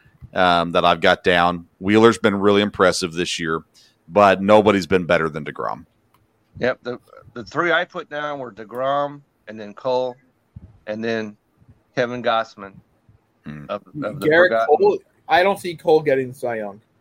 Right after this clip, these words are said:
Speaker 2: Well, no,
Speaker 3: In
Speaker 2: I'm talking
Speaker 3: fantasy.
Speaker 2: about in fantasy.
Speaker 3: No,
Speaker 2: He's
Speaker 3: I don't.
Speaker 2: eight and four, two sixty-six E R A, oh point nine zero whip. So
Speaker 1: Before
Speaker 2: if you've
Speaker 1: the
Speaker 2: got Garrett Cole, you're happy.
Speaker 1: Well, I have
Speaker 3: Before
Speaker 1: Garrett Cole.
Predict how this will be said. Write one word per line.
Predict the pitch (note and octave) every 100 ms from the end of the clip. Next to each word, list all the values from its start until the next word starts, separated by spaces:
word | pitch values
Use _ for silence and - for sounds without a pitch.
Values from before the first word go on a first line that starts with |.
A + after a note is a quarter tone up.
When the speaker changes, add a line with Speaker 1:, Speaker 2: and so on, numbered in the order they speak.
| _ _ -
Speaker 2:
Well, | D3+ A#2 _ -
no, | D#3
Speaker 3:
In | D3
Speaker 2:
I'm | E3
talking | F#3+ F3+ D#3
Speaker 3:
fantasy. |
Speaker 2:
about | D3 C3+
in | B2 A2+
fantasy. | D3 C3+ G#2 _ F#2 _ _
Speaker 3:
No, | C#3+ D3 D3+
Speaker 2:
He's | D3 C#3
Speaker 3:
I |
don't. | E3
Speaker 2:
eight | C3+
and | C#3
four, | D3 C#3+ E3+ E3+ E3+ D#3 _
two | E3
sixty-six | - E3+ D3 C#3+ C#3 D#3 C#3+
E | D3 C#3
R | C3+ C3+
A, | C#3 C#3 C3+ C3+ _ _ _ _ _
oh | C#3 D3
point | C#3+ C3+ -
nine | C3 C3
zero | A#2 B2 A2
whip. | A#2 A#2 - _ _ _ -
So | - A#2 A2+
Speaker 1:
Before | A2+ A2 - C3 D3 F3
Speaker 2:
if |
you've | D#3
Speaker 1:
the | D#3
Speaker 2:
got | F#3+ D3+
Garrett | D3 D#3 D3+
Cole, | - D#3+ D3+ D3
you're | D#3 E3
happy. | D3+ B2+ - F#2 _ _ _ _ _ _ _ _ -
Speaker 1:
Well, | A#2 A#2
I | C3
have | D#3
Speaker 3:
Before | D#3+ C#3+
Speaker 1:
Garrett | C#3 -
Cole. | G#2 F2+ G2